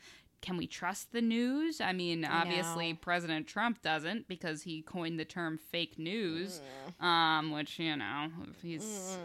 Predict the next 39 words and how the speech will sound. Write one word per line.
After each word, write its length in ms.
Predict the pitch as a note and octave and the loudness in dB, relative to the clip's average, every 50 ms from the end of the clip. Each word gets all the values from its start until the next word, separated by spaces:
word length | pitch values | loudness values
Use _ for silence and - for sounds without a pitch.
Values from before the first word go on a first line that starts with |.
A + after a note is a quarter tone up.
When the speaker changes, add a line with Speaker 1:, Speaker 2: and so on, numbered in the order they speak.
| D3+ D3 D3+ | -10 -10 -8
Speaker 2:
Mm, 140 | F#3 G#3 F#3+ | -4 -2 -2
yeah. 180 | D#3 C#3+ C3+ - | 0 2 2 2
Speaker 1:
a 60 | - | 4
buffoon. 400 | E3 D#3+ F3+ - E3 D#3 D3+ D3+ - - - - - | 4 2 2 2 0 -2 -2 -4 -6 -12 -18 -4 4
But 340 | G#3 G3 G3 F#3+ F#3 - - - - G4 F#4 | 8 10 12 12 10 8 6 4 6 6 10
I 160 | - G#3 A#3 A#3+ | 12 12 12 12
Speaker 2:
<laughs> 40 | - | 12
Speaker 1:
just, 400 | D#4+ B3+ A3+ E4 D#4+ - - - _ - - - - _ _ - | 8 8 6 4 0 0 -2 -8 _ -20 -20 -20 -20 _ _ 0
I 120 | G3+ A#3+ | 2 4
don't 200 | C4+ C#4+ D4 C4+ | 6 6 8 8
know. 400 | C#4+ F4 A4+ C5+ - C4+ E3+ A#2 | 8 8 10 10 8 8 8 6
I 100 | - F#3+ | 6 4
mean, 140 | A3 A#3 A#3 | 4 4 6
Speaker 2:
I 60 | - - | 6 6
Speaker 1:
it's 60 | - | 6
Speaker 2:
know. 120 | F#3+ F#3 | 6 8
Speaker 1:
hard 220 | F3+ A#3+ B3 B3 A#3+ | 8 8 8 6 6
to 80 | C4+ B3+ | 6 6
Speaker 2:
Well, 120 | C4 - | 8 10
Speaker 1:
know 60 | G#4 | 10
Speaker 2:
that's, 60 | A4 | 10
Speaker 1:
where 240 | G3+ G#3+ A3 A3+ A3 | 10 8 4 2 2
the 80 | A3 A3+ | 2 0
information's 440 | A3+ - A#3 G#3 G#3 B3 C4+ C#4 G#3+ | 0 0 -2 -2 -2 -2 4 8 10
Speaker 2:
that's 180 | A#3+ C4 E4+ | 10 10 10
Speaker 1:
coming 160 | - B3 B3 | 10 8 8
Speaker 2:
honestly 320 | B3 B3+ - - - D#4+ C#4 | 8 8 6 4 2 2 2
Speaker 1:
from. 80 | B3 | 4
Speaker 2:
why 240 | G3+ G3 F#3+ G3 G3 | 6 6 6 4 4
I 80 | G#3 G#3+ | 0 0
think 240 | - - G#3+ G3+ F#3 | 0 0 2 2 2
I 100 | F3 F#3 | 0 0
stopped 400 | - - - F#3 F#3+ F3+ - A3 | -2 -4 -2 -2 -2 -2 -2 -2
watching 440 | G3+ F#3 F#3 F#3+ A#3 - A#3+ G#3+ | 0 2 4 4 2 2 -2 -6
it, 100 | F#3+ - - | -8 -8 -8
too, 180 | - - A#3 | -8 -6 -6
because 220 | A3+ G#3+ - G3+ - | -6 -6 -8 -8 -10
it's 200 | F3+ - - - | -10 -12 -6 -2
like, 260 | G3 F#3 F3+ F3 - | 0 0 0 -2 -6